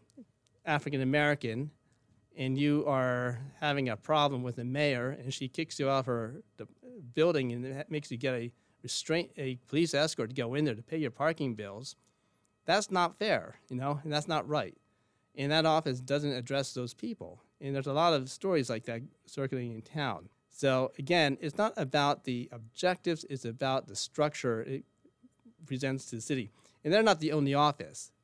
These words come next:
You know, there are business managers I think we, we need to talk to about.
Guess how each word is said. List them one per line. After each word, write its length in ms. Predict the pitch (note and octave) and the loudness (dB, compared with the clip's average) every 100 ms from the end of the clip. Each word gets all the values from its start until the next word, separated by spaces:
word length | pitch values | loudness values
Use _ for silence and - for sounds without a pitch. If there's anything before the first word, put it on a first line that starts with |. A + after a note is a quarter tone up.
| - | -8
You 80 | B2 | -4
know, 80 | |
there 180 | B2+ C3 | -2 -2
are 40 | B2 | -4
business 460 | B2 F3+ D#3+ D3 | 0 0 0 -4
managers 540 | D3 C#3+ C#3 C#3 C3+ C3+ | -4 -2 -2 -2 -2 -4
I 80 | |
think 260 | B2 C3 D3 | -6 -6 -6
we, 200 | C3 C#3+ - | -8 -8 -8
we 120 | C3+ | -6
need 220 | C3 C3 | -4 -6
to 80 | C3 | -8
talk 320 | C3 A#2+ A#2+ | -4 -4 -4
to 160 | - A2 | -8 -8
about. 340 | A#2+ B2+ B2 | -6 -4 -2